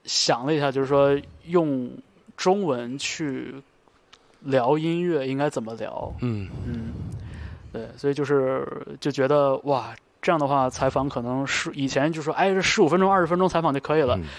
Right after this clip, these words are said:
Speaker 1: 现在真不行，我现在就是一个小时起。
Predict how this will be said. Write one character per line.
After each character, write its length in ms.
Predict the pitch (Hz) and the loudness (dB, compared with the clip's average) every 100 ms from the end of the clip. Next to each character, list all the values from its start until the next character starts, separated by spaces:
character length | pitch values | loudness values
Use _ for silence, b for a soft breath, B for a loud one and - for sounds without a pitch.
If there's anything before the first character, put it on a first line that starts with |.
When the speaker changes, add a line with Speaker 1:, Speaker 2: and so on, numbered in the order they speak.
| B | B
Speaker 1:
现 120 | - | -4
在 80 | 151 | -2
真 140 | 147 160 | 0 0
不 120 | 139 | -2
行， 200 | - 110 - - b b b | -4 -8 -12 -18 b b b
我 140 | - 131 | 0 2
现 120 | 170 | 2
在 80 | 156 | 4
就 80 | 143 | 4
是 140 | 135 | 4
一 120 | 131 | 2
个 60 | 156 | 0
小 140 | 131 | 0
时 100 | 147 | -2
起。 320 | 147 - - | 0 -2 -2